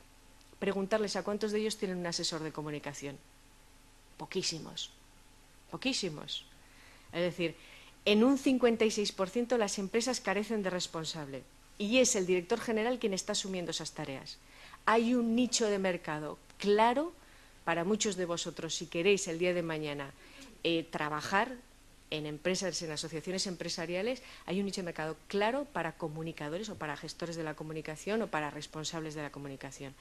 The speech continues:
Shackleton, como sabéis, fue un, un expedicionario irlandés que quiso cruzar la Antártida en su viaje,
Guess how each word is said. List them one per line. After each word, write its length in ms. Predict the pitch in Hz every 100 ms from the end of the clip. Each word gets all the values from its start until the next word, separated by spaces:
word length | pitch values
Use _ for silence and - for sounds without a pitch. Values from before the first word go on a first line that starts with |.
| 151
Shackleton, 760 | - 185 220 202 220 226 226
como 200 | 208 165
sabéis, 380 | 160 170 175 196
fue 240 | - 180 185
un, 840 | 180 170 165 156 147 147 - - 156
un 100 | 160
expedicionario 800 | 170 - 175 170 175 170 165 170
irlandés 840 | 165 160 170 190 220 247 - - -
que 120 | 175 160
quiso 260 | 170 175
cruzar 300 | 165 151 160
la 120 | 156
Antártida 680 | 156 151 196 185 185 180 220 - -
en 120 | 165
su 200 | - 170
viaje, 480 | 170 196 190 190